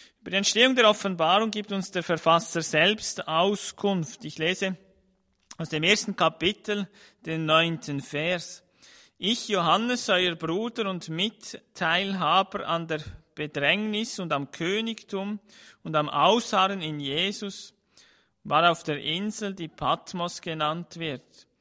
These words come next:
um des Wortes Gottes und des Zeugnisses Jesu willen." Niedergeschrieben wurde das Werk also von Johannes, dem Jünger Jesu,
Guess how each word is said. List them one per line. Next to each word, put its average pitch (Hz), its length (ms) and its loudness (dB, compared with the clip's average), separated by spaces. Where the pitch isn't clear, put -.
um 151 120 -10
des 147 240 -4
Wortes 175 580 2
Gottes 196 600 0
und 180 200 -8
des 147 240 -8
Zeugnisses 175 920 -4
Jesu 143 520 -8
willen." 139 480 -6
Niedergeschrieben 233 800 -2
wurde 185 180 -2
das 151 240 -4
Werk 160 320 -2
also 170 280 -4
von 151 260 -6
Johannes, 147 800 -6
dem 143 120 -8
Jünger 214 320 4
Jesu, 202 580 0